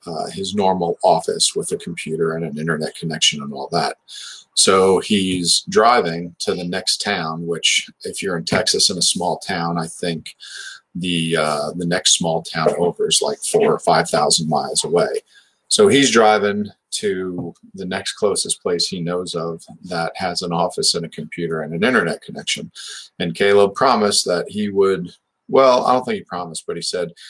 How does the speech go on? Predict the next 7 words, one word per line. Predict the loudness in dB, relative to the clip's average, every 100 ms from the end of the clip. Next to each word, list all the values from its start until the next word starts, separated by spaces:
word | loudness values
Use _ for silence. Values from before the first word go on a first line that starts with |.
| -20 -18 -10
he | -4
wouldn't | -2 -2 -2 -6 -12
be | -10 -10 -12 -16 -10
ready | 2 4 4 0 -8 -14 -8
until, | -8 -6 -6 -4 -2 -2 -4 _ _ -8
you | -8
know, | -8 -14